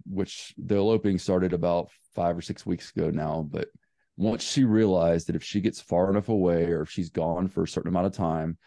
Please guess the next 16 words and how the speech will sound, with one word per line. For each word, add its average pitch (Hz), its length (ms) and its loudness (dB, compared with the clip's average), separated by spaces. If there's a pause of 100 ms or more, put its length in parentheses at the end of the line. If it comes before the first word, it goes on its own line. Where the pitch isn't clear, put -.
(440)
that - 200 -2
she - 200 0
will 117 160 2
get 107 240 2
a 95 80 0
ride 98 380 2
in 95 100 0
a - 40 -4
police 117 360 -4
car, 78 440 -6 (340)
that's 143 200 -2
a 135 40 0
game 101 340 2
for 80 160 -10
her 76 180 -4
now. 64 340 -8